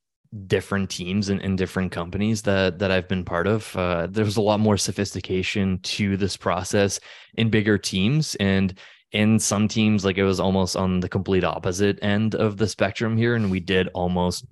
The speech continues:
like, no planning because we knew <laughs> that, like, in our startup, there was gonna be a bunch of strategy changes. And so it was silly to spend a week, like, planning the next quarter because we knew that, like, planning the next two weeks was even, like,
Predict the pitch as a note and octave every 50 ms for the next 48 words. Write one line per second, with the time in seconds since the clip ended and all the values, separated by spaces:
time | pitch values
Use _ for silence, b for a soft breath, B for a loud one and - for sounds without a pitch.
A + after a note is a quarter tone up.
0 | B2 G#2 - - - G2+ F#2 F2 E2+ F2 F#2+ F#2 F#2 F#2 F#2+ F2 - - A2 F2
1 | F2 F#2 G2+ A2+ B2+ A#2+ A2+ G#2 G#2+ G2+ F2+ F#2+ F#2 G2+ F#2+ F#2+ F#2+ F#2+ F#2+ G2
2 | G2+ A2 G#2+ C#3 A#2 G#2+ G#2+ G2 G2 G2+ G2 G2 B B B B B B B B
3 | _ _ A#2+ A#2 A2+ A2 A2 G#2 - - G#2+ A2 A2+ G#2 G2 A2+ A2 G#2+ G2 G#2
4 | A2 G#2+ G#2+ A2 A2 G#2+ F2 G2 G2 G2 - - F#2+ - - - F2+ F#2 G2 G2
5 | G2 G#2+ G#2 F#2 - G#2+ G2+ G#2+ A2 G#2+ A2 A2+ A2+ G#2 G2 G2 F#2 - G2 F#2+
6 | F2+ F2+ D#2+ F#2+ F#2 F#2 F#2 - - - - G2 F#2 F#2 G2 G2+ G#2+ A2 G#2+ -
7 | A2+ G#2 - - - G#2+ G#2 G#2+ A2 A2 - - G#2+ G#2 G2+ G2 G2+ G#2 G#2+ G#2+
8 | - - - G#2 G#2 G2 - - - F#2+ F2 F#2+ G2 G2+ G2+ G2+ G2+ F#2 F#2 F#2
9 | F#2+ - - - - - G2 F#2+ F#2+ G#2+ A2+ A#2 G#2 G#2+ G2 G2 G#2 G#2 G#2 A#2
10 | A2 A2+ G#2+ G#2+ A2 A2+ A2+ G#2+ G2+ F2+ E2 F#2 F#2+ F#2+ F#2+ - - - - G2
11 | G2 G2+ G2+ G2 G2 F#2 F#2+ G2 - - - - - - - G#2+ F#2 F#2 G#2 G2+
12 | F2+ E2 - - F#2+ F2+ F2+ F#2 F#2 F2 F#2 F2 F2 F2 F2 E2+ E2+ D#2+ B